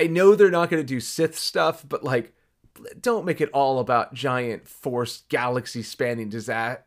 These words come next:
you know, uh, uh, cosmic disasters. I'm much more interested in protecting systems. I, like,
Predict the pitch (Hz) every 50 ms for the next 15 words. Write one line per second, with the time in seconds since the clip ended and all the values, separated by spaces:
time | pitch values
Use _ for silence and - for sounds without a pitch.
0 | _ - 131 127 117 117 113 110 110 104 104 _ _ _ _ _ _ _ - -
1 | 110 107 104 98 98 92 - - - - 113 110 - - - - 156 143 147 120
2 | 120 127 120 - - 123 117 104 127 117 120 120 - - - 113 107 104 - -
3 | 151 151 156 156 160 165 165 165 160 - - 160 156 147 - - 143 135 131 -
4 | 143 127 - - - 131 120 120 107 - - 127 120 117 113 113 110 107 - -
5 | - - - - _ - - - 156 143 - - 143 135 - - 131 123 120 117
6 | - - 135 123 - - 135 127 117 117 - - - 139 - - 180 165 -